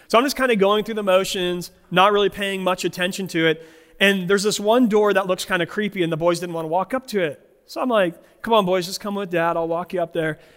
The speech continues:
And I turn, and I'm facing them, and the door's right here. And I'm like, "Go ahead, it's fine. Just knock on the door." And I'm not paying attention. And all of a sudden, there's this, like, skeleton behind me. And it just starts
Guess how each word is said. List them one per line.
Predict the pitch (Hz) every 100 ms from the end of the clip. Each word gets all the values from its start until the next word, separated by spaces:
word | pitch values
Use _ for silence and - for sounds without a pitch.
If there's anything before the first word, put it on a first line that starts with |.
| _ _
And | 170 170 165
I | 175
turn, | - 220 214 208
and | 214 180
I'm | 170
facing | 165 208 220 254 220
them, | 196 190
and |
the | 180 170
door's | 175 190 185
right | 180
here. | 202
And |
I'm | 185
like, | 185 185
"Go | 233
ahead, | 269 294
it's | 226 -
fine. | 220 285 190
Just | 175
knock | 180 202 214
on | 254
the | 226
door." | 196 214
And | 175
I'm | 175
not | 180 208
paying | 196
attention. | 180 185 185 170 151 - _ _ -
And | 196
all | 214
of | 226
a |
sudden, | - 226 214
there's | 185 170
this, | 175 -
like, | 170
skeleton | - - 170 175 185 196
behind | 190 202 214
me. | 220 240 - _ _ _ _ _ _ -
And | 202
it | 220
just | - 226
starts | 254 196 -